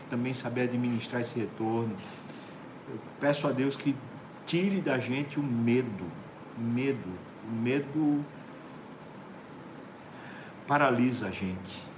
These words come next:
né? O medo impede a gente de, de viver. Então, que Deus tire de nós o medo e nos dê sensatre-,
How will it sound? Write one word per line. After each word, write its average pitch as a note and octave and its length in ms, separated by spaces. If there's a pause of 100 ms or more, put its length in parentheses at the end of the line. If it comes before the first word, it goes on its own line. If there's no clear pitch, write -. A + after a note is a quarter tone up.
né? G#2 320 (100)
O A2 40
medo A#2 440
impede B2+ 520
a A2 60
gente A#2+ 420
de, A2 400 (180)
de A2+ 60
viver. F#2+ 540 (1200)
Então, B2 320 (1600)
que - 100
Deus A2+ 460
tire C#3 340
de G#2 140
nós G#2 380
o G#2+ 40
medo A#2 560 (400)
e A#2+ 80
nos D3+ 200
dê D3 160
sensatre-, C3+ 1080